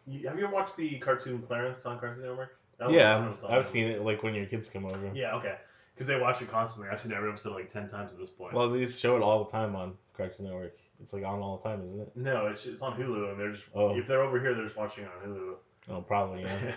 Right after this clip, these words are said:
Speaker 1: <laughs>
Speaker 2: I just assumed, like, it was always on Cartoon
Speaker 1: No, I think
Speaker 2: Network.
Speaker 1: Teen Titans is Cartoon Network.
Speaker 2: Teen Titans Go.
Speaker 1: It's Teen Titans, Cartoon Network, Teen Titans Go.
Speaker 2: <laughs> It's Teen Titans Go Network.
Speaker 1: But it, like, takes place in, it's, it's just a jump point, pop point to see if you remember this, but,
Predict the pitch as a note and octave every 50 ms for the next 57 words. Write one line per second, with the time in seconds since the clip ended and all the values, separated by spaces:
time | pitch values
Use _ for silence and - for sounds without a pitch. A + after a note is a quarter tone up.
0 | - B2+ A#2+ - - A#2 B2+ B2+ A#2+ A2+ - G#2+ G2+ - A2 G#2+ G#2 G2+ G2 G2
1 | F#2+ F#2+ F#2+ G2+ G#2 G2+ F2 - - - B2+ C#3 C#3+ C#3+ C#3+ C#3+ C#3+ C#3+ C#3 C3+
2 | D#3 C#3+ C3+ - - C#3+ C#3+ B2 A2+ G#2 G2+ G2 - B2+ A#2+ A#2 A2 A2+ A2 A2
3 | G#2+ G#2 G#2 G2 - G2 F#2+ F#2 - - - - - G2 F2+ - - - - -
4 | - - - A#2 A2 A2 G#2+ G2 F#2 F#2 F#2 F#2+ G#2+ G#2+ G2 F#2 F#2 G#2+ G2+ -
5 | - - - A2+ G2+ - A2 G#2 F#2+ F#2+ F#2+ F#2 - - _ _ _ _ _ _
6 | - G#2 G2+ - A2+ A2+ A2 - G#2+ G2 G2 F#2+ F#2 - _ _ _ G#2+ G#2 G#2+
7 | - - G2 F#2 - - G2+ F#2 F#2 F#2 F#2+ G2+ - A#2 A2 A#2 G#2 - - -
8 | - C3+ C#3 C3+ D#3 C#3+ A2+ G2+ - - - A#2+ A2 G#2 B2 A#2 G#2+ G2+ G2+ G#2
9 | G#2 G2 G2 G2 F#2+ G2 G2+ G2+ G2+ - - A#2 D3+ E3 E3 E3+ D#3+ D#3 F3 F3
10 | - - F#3 F#3+ F3+ - - D#3+ D3 C#3 B2+ - C3 C3 B2+ B2 - C#3+ C3+ B2
11 | A2+ A2+ - - - - C#3+ C3 A2 C3 B2 A#2+ - - C3 A#2+ A2+ G#2+ G#2 A#2
12 | A2+ G#2 - - A2+ A2+ G#2+ G#2 G2 - - - - - - G#2 F#2+ F#2 - -
13 | - G2 G2 F#2+ F#2 F#2 G2 F#2+ F#2+ F#2+ F#2+ F#2+ F#2+ - - F2+ F2 E2+ -